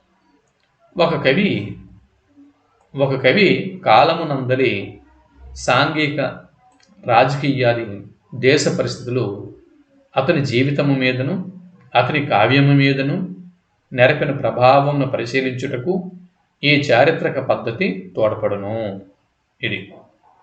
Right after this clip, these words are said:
ఇకపోతే తులనాత్మక అధ్యయన పద్ధతులు, వీటిని చూద్దాం. తులనాత్మక అధ్యయన పద్ధతి.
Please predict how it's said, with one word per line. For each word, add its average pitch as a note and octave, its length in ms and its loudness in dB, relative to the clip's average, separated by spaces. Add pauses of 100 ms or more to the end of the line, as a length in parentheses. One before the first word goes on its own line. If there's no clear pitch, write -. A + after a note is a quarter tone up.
(1500)
ఇకపోతే D#3+ 480 2
తులనాత్మక F3 560 2 (140)
అధ్యయన B2+ 300 2 (100)
పద్ధతులు, G#2 380 -6 (800)
వీటిని C3 340 0 (180)
చూద్దాం. G2 400 -8 (460)
తులనాత్మక B2+ 520 -2 (440)
అధ్యయన B2+ 460 -2 (100)
పద్ధతి. - 360 -6